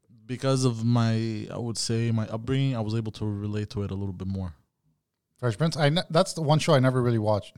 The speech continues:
Speaker 1: Yeah, I love that show,
Speaker 2: I think
Speaker 1: especially the scene about, uh, where he gets
Speaker 2: His
Speaker 1: emotional
Speaker 2: father?
Speaker 1: about his father and he hugs his uncle. That scene, that, that's a scene that got to me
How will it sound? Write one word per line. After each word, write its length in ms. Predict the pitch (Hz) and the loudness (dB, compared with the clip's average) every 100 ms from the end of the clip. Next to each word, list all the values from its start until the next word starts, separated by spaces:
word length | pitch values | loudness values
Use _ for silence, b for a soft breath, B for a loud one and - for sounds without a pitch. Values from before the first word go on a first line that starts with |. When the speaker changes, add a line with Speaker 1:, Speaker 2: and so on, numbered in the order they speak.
| - _ | -20 _
Speaker 1:
Yeah, 140 | 123 117 | -6 -4
I 120 | 120 | -2
love 280 | 120 123 110 | 0 0 0
that 180 | 104 95 | -2 -4
show, 160 | 98 | -6
Speaker 2:
I 20 | 95 | -4
think 40 | 120 | -4
Speaker 1:
especially 360 | 170 139 - | 0 0 0
the 100 | 135 | -2
scene 360 | 120 - 131 135 | -2 2 2 2
about, 340 | 113 110 104 - | 2 0 -2 -6
uh, 180 | 101 104 | -8 -6
where 160 | 98 107 | -6 -6
he 40 | |
gets 200 | 107 110 | -4 -4
Speaker 2:
His 80 | 104 | 0
Speaker 1:
emotional 280 | 117 120 135 | 2 2 0
Speaker 2:
father? 40 | |
Speaker 1:
about 200 | 127 107 | 0 0
his 100 | 101 | -2
father 380 | - 110 135 196 b b b | -2 -2 0 -4 b b b
and 80 | 107 | -6
he 60 | 101 | -4
hugs 240 | 113 107 | -4 -4
his 120 | 101 | -2
uncle. 360 | 113 127 180 190 b b - | -2 -2 -4 -6 b b -2
That 200 | 123 - | 0 0
scene, 400 | 127 120 113 104 | 0 0 0 -2
that, 240 | 117 117 | -2 0
that's 200 | 127 127 | 0 0
a 40 | 110 | -2
scene 220 | 127 120 | -2 -2
that 160 | 107 107 | -2 0
got 200 | 107 - | -2 -2
to 60 | |
me 160 | 92 | -6